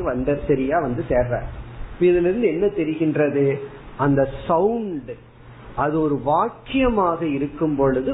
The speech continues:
புதிய ஞானத்தை நமக்கு கொடுக்கின்றது. இப்ப இந்த சப்த பிரமாணத்தை இரண்டாக பிரிக்கின்றோம்.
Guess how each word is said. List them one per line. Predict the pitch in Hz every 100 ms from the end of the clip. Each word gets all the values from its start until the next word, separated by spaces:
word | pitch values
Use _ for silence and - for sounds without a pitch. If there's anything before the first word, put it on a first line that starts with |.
| -
புதிய | - 160 156 214 240 240
ஞானத்தை | 175 127 123 135 127 120 180 208
நமக்கு | 123 107 - 294
கொடுக்கின்றது. | - 135 123 - 120 113 113 - - - - - - - - - - - -
இப்ப | - 202
இந்த | 202 196 160
சப்த | - 170 170 170 - -
பிரமாணத்தை | 165 139 147 151 139 123 - 175 120 - - - 135
இரண்டாக | 143 160 196 220 160 123 147 -
பிரிக்கின்றோம். | 135 127 - 127 117 117 160